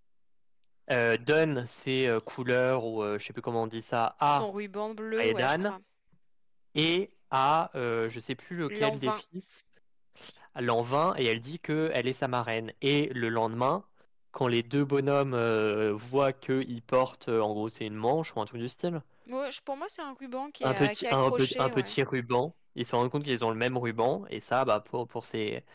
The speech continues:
Speaker 1: pour ces, euh, messieurs, euh, ça va pas du tout de se battre pour les couleurs, euh, d'une même dame. Et donc,
Speaker 2: Mm.
Speaker 1: ils sont sur le point de se taper, et après, il se passe autre chose.
Speaker 2: Et donc, du coup, j'ai pas suivi le,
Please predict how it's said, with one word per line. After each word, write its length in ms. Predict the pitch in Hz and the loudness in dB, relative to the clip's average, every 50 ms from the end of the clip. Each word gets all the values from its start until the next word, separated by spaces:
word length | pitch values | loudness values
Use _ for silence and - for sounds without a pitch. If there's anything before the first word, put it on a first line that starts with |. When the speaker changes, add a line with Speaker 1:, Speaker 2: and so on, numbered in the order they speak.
| - - - _ _ _ _ | -20 -20 -20 _ _ _ _
Speaker 1:
pour 160 | - 120 - | -6 -6 -6
ces, 260 | - - 127 120 117 113 | -2 0 2 4 4 4
euh, 100 | 110 107 | 4 4
messieurs, 440 | 107 110 113 117 - - - - 180 175 | 2 2 0 0 0 -2 -2 0 0 2
euh, 540 | 170 170 147 120 113 110 101 104 107 107 | 2 2 2 2 2 2 0 0 -2 -4
ça 140 | 104 - - | -4 -2 0
va 100 | 104 107 | 0 0
pas 140 | - - 151 | 0 0 -2
du 160 | 139 156 160 | -2 -4 -6
tout 180 | - - 123 - | -8 -8 -6 -4
de 100 | 123 113 | -4 -4
se 140 | - - 113 | -4 -2 -2
battre 360 | 113 123 123 123 - - 123 | 0 2 0 0 -2 -6 -8
pour 140 | - - 113 | -6 -4 -4
les 120 | 110 107 | -4 -4
couleurs, 400 | - - - 123 117 120 117 117 | -6 -6 -2 0 0 2 2 0
euh, 80 | 110 110 | 0 -2
d'une 180 | - - 123 | -4 -6 -6
même 180 | 117 110 113 110 | -6 -6 -4 -2
dame. 240 | 113 107 107 110 - - | 0 0 0 -2 -4 -6
Et 80 | 113 | -4
donc, 160 | 113 113 131 135 | -2 -2 -2 -2
Speaker 2:
Mm. 40 | |
Speaker 1:
ils 40 | 131 - | -4 -6
sont 120 | - 117 | -8 -6
sur 120 | - - 107 | -4 -2 -4
le 40 | 101 | -2
point 160 | - - 117 | -2 -2 -4
de 60 | 117 | -4
se 80 | - 117 | -4 -4
taper, 320 | - 101 101 - 113 127 | -2 -2 -2 0 0 2
et 60 | 131 117 | 2 2
après, 180 | 107 - 113 | 0 0 -4
il 40 | 110 | -4
se 40 | - | -4
passe 160 | - 101 - | -6 -6 -6
autre 140 | 101 - - | -8 -10 -10
chose. 200 | - - - - - - - - _ _ _ _ _ _ _ _ _ _ _ _ _ _ _ _ _ _ _ _ _ _ _ _ _ _ _ _ _ _ _ _ _ _ _ _ _ _ _ - - | -12 -12 -12 -16 -20 -20 -20 -20 _ _ _ _ _ _ _ _ _ _ _ _ _ _ _ _ _ _ _ _ _ _ _ _ _ _ _ _ _ _ _ _ _ _ _ _ _ _ _ -14 -12
Speaker 2:
Et 60 | 220 | -10
donc, 140 | 208 220 214 | -10 -10 -10
du 100 | 202 220 | -12 -14
coup, 120 | 208 - 294 | -12 -12 -10
j'ai 140 | 277 254 233 | -8 -8 -8
pas 160 | - 226 220 | -6 -6 -6
suivi 440 | 220 - - - 226 220 226 233 233 | -6 -8 -10 -10 -12 -16 -16 -14 -12
le, 720 | 226 220 208 196 190 185 185 180 185 180 175 170 170 170 | -8 -8 -8 -6 -8 -8 -10 -10 -12 -14 -16 -18 -20 -20